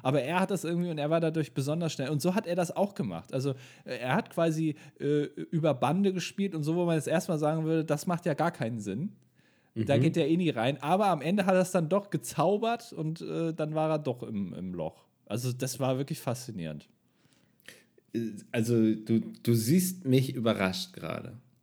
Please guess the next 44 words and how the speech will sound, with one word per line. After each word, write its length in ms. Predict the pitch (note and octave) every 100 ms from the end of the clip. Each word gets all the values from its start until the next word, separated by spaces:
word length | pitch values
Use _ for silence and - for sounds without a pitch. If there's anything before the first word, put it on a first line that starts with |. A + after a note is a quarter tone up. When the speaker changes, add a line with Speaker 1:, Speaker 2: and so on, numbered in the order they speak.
| _ _ _ - - - - _ -
Speaker 1:
Ja, 360 | F3 D#3+ G#3+ C4
ich 180 | G3 F#3+
war 140 | F#3
auch 140 | E3 G#3
überrascht 440 | G#3 F#3 A#3 D#3
und 120 | D#3
hab 100 | D#3
mir 80 | E3+
dann 140 | D3+
auch 180 | A2+ D3+
gedacht, 320 | G2 G#2 G3
also 160 | D#3 C#3+
wenn 100 | D#3
das 140 | D#3
mit 160 | C3+ B2
Pete 220 | E3+ F3+
Smith 140 | E3 D3
dann 140 | A#2+
doch 180 | D3+ F3
nichts 260 | E3 -
wird, 180 | G#2 A2
long 240 | G2 F#2+ G2+
term, 440 | F2+ F#2+ A2+ G3 - _ -
Speaker 2:
Ja. 120 | F#2+
Speaker 1:
dann 80 | G#2
kann 160 | G2+ C#3
er 120 | C#3+
sich 180 | D3 -
da 180 | C3+ E3+
vielleicht 320 | E3 D#3 D#3+
noch 180 | D#3 D3+
mal, 480 | D3+ C#3+ C3 C3 C3
also 420 | B2+ B2+ A#2+ A#2+ -
wird 160 | C3+
man 100 | C#3+
jetzt 280 | C#3 B2+ -
Bram 200 | A#2+ D#3
vielleicht 240 | D3+ B2
auch 140 | G2+ E3
nicht 180 | F3+ -
zumuten, 480 | D3+ C#3 C#3 C3+
dass 180 | C3 C3
er 80 | C3
jetzt, 300 | B2 B2 -